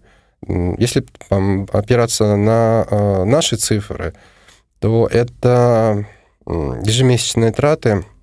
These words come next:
в том уровне, в котором мы сейчас находимся, при, ну, той относительной известности и популярности уже, и раскрученности места, это от трехсот до четырехсот пятидесяти тысяч рублей. Сюда входит аренда, а, накладные расходы, а,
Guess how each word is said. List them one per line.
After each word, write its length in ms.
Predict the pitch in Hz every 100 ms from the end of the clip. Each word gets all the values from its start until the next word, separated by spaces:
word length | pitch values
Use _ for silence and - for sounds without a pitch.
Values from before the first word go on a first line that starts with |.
| _ _ _ _ _ _ - - - -
в 180 | 104 -
том 240 | - 120
уровне, 200 | 113 98
в 20 | 95
котором 300 | 101 98 92
мы 100 | 95
сейчас 340 | - - 87
находимся, 580 | 92 98 160 143 110 -
при, 160 | - -
ну, 160 | 107 92
той 220 | 92 90 -
относительной 560 | - - 98 104 - 85
известности 500 | 95 160 - 123 -
и 40 |
популярности 600 | 90 92 95 87 87 -
уже, 400 | - 87 85 73 - - - -
и 60 | -
раскрученности 640 | 104 123 101 95 90 -
места, 400 | 95 87 - 80 - - _ _
это 220 | - 127
от 180 | 117 -
трехсот 520 | - 120 123 - 151
до 100 | 113
четырехсот 460 | 101 - 98 - 110
пятидесяти 480 | 90 95 87 - -
тысяч 360 | - - -
рублей. 460 | - 80 85 78 - - _ _
Сюда 220 | - 98
входит 360 | - 98 87 -
аренда, 720 | 104 151 160 147 135 127 123 -
а, 360 | 87 78 80
накладные 480 | 80 - 95 123 139
расходы, 1040 | 120 110 - 113 110 98 92 92 87 85 82
а, 400 | - 80 -